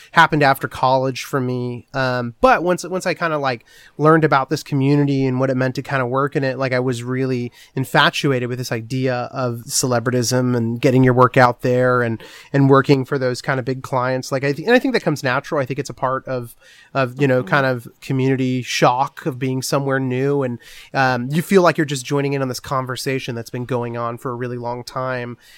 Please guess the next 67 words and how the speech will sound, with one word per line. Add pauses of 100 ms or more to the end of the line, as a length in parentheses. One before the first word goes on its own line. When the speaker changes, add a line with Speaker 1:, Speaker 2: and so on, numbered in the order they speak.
(160)
Speaker 1:
with
a
whole
bunch
of
other
people
that
you've
never
really
been
a
part
of.
And
so
from
the
outside,
it
can
feel (240)
a
little
bit
like
a,
like
a
good
old
boys
club (480)
in
some
Speaker 2:
Mm-hmm.
Speaker 1:
ways. (380)
Um,
and
so
I
think, (160)
you
know,
there,
there
was
definitely
a
season
and,
and
probably
a
good
amount
of
time
that
I
did
spend (400)
wanting
to
really
be